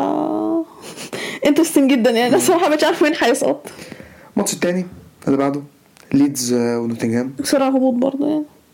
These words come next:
Speaker 2: الماتش ده كان غريب جدًا. <laughs> آه، آه، صراع هبوط، يعني. قبل الماتش ده كان ليدز تمنتاشر حاجة كده، كسبوا بقى تلتاشر حاجة كده تقريبًا.
Speaker 1: ايه، ال-، البوينتس
Speaker 2: مم.
Speaker 1: قريبة جدًا، الفرق اللي تحت قريبة جدًا من بعض.
Speaker 2: I mean، ليدز ونوتنغهام،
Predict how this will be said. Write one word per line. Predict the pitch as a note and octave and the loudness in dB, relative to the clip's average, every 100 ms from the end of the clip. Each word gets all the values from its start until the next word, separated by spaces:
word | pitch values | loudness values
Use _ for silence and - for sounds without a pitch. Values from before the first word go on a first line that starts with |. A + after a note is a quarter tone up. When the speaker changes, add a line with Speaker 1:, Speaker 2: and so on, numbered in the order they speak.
| - - - - - - - | -20 -20 -20 -20 -20 -20 -8
Speaker 2:
الماتش | C3 - | -6 0
ده | C#3 | 0
كان | C3 A#2 A2 | 0 -2 -2
غريب | A#2+ A2+ A#2+ | 0 0 0
جدًا. | A#2+ A#2+ C3+ C#3 | -2 -6 -8 -10
<laughs> | C#3+ - C#3 - | -12 -8 -8 -2
آه، | B2+ A#2 A#2 B2+ | 0 0 0 0
آه، | |
صراع | B2 A2+ B2 | 0 0 0
هبوط، | A#2+ B2+ B2+ | 0 0 0
يعني. | A2+ - - - - - C#3+ | -2 -6 -8 -12 -10 -6 -4
قبل | C#3+ | 0
الماتش | D#3+ D#3 | 0 0
ده | D#3+ | -2
كان | D#3 B2+ A#2+ A#2 A2+ | 0 0 2 2 2
ليدز | A2 C3 C3 | 2 0 -2
تمنتاشر | - A2 G#2+ A#2+ A#2+ | 0 0 0 -2 -2
حاجة | A#2 | -2
كده، | A#2 | -2
كسبوا | G#2+ C3 C#3 | 0 0 0
بقى | A#2 | 0
تلتاشر | - G#2 G2 A2 | 0 -2 -2 -4
حاجة | A2 | -4
كده | G#2+ A2 | -2 -2
تقريبًا. | A#2+ B2 B2+ - - - | -2 -4 -4 -8 -16 -2
Speaker 1:
ايه، | D4+ D#4 - | 2 2 2
ال-، | B3+ A#3 | 0 0
البوينتس | B3 C4 E4+ C#4 | 0 2 2 2
Speaker 2:
مم. | C4+ | 2
Speaker 1:
قريبة | D4+ D4+ | 2 2
جدًا، | D4+ A#3+ | 2 2
الفرق | D4+ E4+ | 2 2
اللي | D#4 C4+ | 2 0
تحت | E4+ | 2
قريبة | C#4 C#4+ D4 | 2 4 2
جدًا | D#4 | 2
من | A#3 | 2
بعض. | B3+ C4 C#4 - - - - - | 0 0 -6 -12 -20 -18 -6 0
Speaker 2:
I | |
mean، | |
ليدز | G#3 G#3+ F#3+ | 2 2 0
ونوتنغهام، | F3+ E3+ D3 D3+ D#3+ | -2 0 0 0 -4